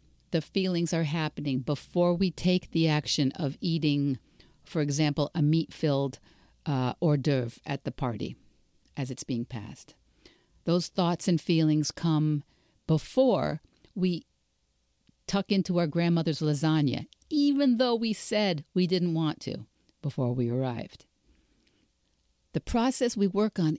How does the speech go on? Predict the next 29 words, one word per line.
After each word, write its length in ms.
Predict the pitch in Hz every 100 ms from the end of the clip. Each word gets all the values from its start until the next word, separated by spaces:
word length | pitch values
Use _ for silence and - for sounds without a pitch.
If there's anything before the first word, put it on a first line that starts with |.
| -
is 140 | 175
to 120 | - 151
slow 600 | - - 165 180 190 190
it 180 | 196 -
way 680 | - 139 147 165 170 170 170 - - -
down 420 | 147 147 135 143 -
and 160 | 165
see 640 | - - 269 254 170 156 _ _ _ _
that 140 | -
we 300 | 196 160 175
have 260 | 190 226 208 - _
really 580 | 151 147 180 165 147 170
been 220 | 208 214
thinking 580 | - 170 151 - 180 202 -
and 260 | 220 285
feeling 520 | 311 - 175 175 175 180 _ _ _
and 460 | 233 240 269 262 - _
choosing, 640 | - 254 254 214 165 160 - _ _ _ -
even 340 | 247 262 262
in 140 | 247
those 200 | 220 214
situations 640 | - 220 - 190 190 - 175
where 160 | 175
we 140 | 175 175
didn't 360 | 143 220 196
feel 300 | - - 165
we 120 | 147 139
were 100 | -
choosing. 460 | - 120 120 -